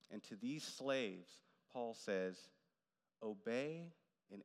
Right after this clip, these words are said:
everything those who are your earthly masters, not by way of eye service as people pleasers, but with sincerity of heart, fearing the Lord. Whatever you do, work heartily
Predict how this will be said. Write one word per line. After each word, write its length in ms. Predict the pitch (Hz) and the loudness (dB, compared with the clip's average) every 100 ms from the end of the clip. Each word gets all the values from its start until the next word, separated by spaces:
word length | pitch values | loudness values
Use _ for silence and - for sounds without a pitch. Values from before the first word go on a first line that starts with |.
| - | -8
everything 720 | 139 175 147 104 92 82 82 78 _ _ _ 90 | -4 -2 -2 -6 -8 -10 -10 -14 _ _ _ -4
those 280 | 110 131 127 | -2 -2 -4
who 180 | 139 127 | -4 -2
are 160 | 117 110 | 0 0
your 220 | 107 110 | -2 -4
earthly 320 | 95 90 - 87 | -6 -8 -8 -6
masters, 300 | 101 110 117 - - _ - - _ _ _ _ _ _ - | -2 -4 -6 -16 -20 _ -20 -20 _ _ _ _ _ _ -4
not 300 | 110 156 - | 0 0 -2
by 200 | 117 107 | 0 0
way 220 | 95 90 | 0 -2
of 120 | 85 | -2
eye 160 | 85 87 - | -4 -4 -6
service 360 | 92 87 101 240 - - - - | -6 -4 -6 -12 -18 -20 -20 -12
as 160 | 90 90 - | -10 -10 -8
people 300 | 135 - 98 - | -10 -6 -8 -8
pleasers, 540 | 82 78 80 80 - - _ _ _ _ - | -10 -10 -14 -18 -20 -20 _ _ _ _ -2
but 260 | 101 98 - - _ _ _ _ | 2 2 0 -12 _ _ _ _
with 140 | 120 110 - - | -6 -6 -6 -8
sincerity 580 | 117 - 120 113 110 101 | -6 -4 -2 -2 0 -4
of 80 | - - | -6 -6
heart, 240 | 127 110 - - _ _ _ _ _ _ | -6 -6 -10 -20 _ _ _ _ _ _
fearing 320 | 120 117 104 | -6 -4 -4
the 200 | 95 87 | -6 -8
Lord. 220 | 104 110 92 - _ _ _ _ _ _ _ _ _ - | -6 -6 -8 -14 _ _ _ _ _ _ _ _ _ -8
Whatever 400 | 98 101 127 143 | 2 4 4 0
you 180 | 127 107 | -2 -4
do, 300 | 87 85 80 - _ _ _ _ - | -6 -10 -12 -16 _ _ _ _ -6
work 280 | 98 123 - - - | 0 0 -2 -10 -2
heartily 560 | 139 123 90 85 85 | 0 0 -2 -4 -6